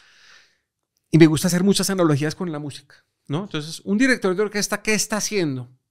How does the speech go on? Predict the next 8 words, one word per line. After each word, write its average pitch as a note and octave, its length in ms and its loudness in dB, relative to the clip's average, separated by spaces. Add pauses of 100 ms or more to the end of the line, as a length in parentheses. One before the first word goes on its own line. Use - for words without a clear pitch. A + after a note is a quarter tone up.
(160)
Primero G#3 300 2
que A3 80 -4
nada, G#3 160 0
está G#3 200 -2
mirando A3+ 800 -4
a G#3+ 60 0
la F3+ 100 -2
orquesta D3+ 580 -12